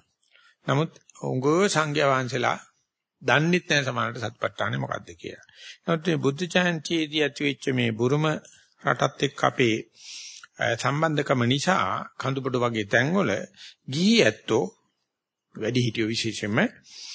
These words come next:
මේ සතිපට්ඨානේ පටන් ගත්තට පස්සේ ඒක තේන්න පටන් අරගත්ත මේ සතිය කියන එක නැත්නම් සිහිය කියන අපි මේ කතා කරන අතර මාතෘකාව එක පක්ෂයකට තීන්දුව වෙලා නැහැ. ඒ කියන්නේ අරණ්‍ය වාසී සංඝයාට විතරක්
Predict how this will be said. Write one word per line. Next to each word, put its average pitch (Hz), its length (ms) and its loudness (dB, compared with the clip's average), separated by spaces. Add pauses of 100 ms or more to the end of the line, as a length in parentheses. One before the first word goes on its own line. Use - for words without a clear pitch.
(240)
මේ 156 180 -2
සතිපට්ඨානේ 160 720 -2
පටන් 156 280 -4
ගත්තට 147 320 -4
පස්සේ 254 480 2 (480)
ඒක 185 160 -2
තේන්න 151 360 2
පටන් 196 380 -4
අරගත්ත 196 340 -4
මේ 208 200 -8
සතිය 151 580 0
කියන 127 340 0
එක 113 220 -2 (640)
නැත්නම් 107 380 -10
සිහිය 139 500 2
කියන 123 400 0 (100)
අපි - 220 -12
මේ 120 160 -2 (160)
කතා 123 300 2
කරන 120 200 2
අතර 123 180 -2
මාතෘකාව 123 680 2 (600)
එක 143 160 -2
පක්ෂයකට 196 640 2
තීන්දුව 170 340 -2
වෙලා 135 180 4
නැහැ. 160 160 -6 (280)
ඒ - 140 -10
කියන්නේ 120 300 -6
අරණ්‍ය 131 360 2
වාසී 143 320 2
සංඝයාට 135 500 -2
විතරක් 156 360 -4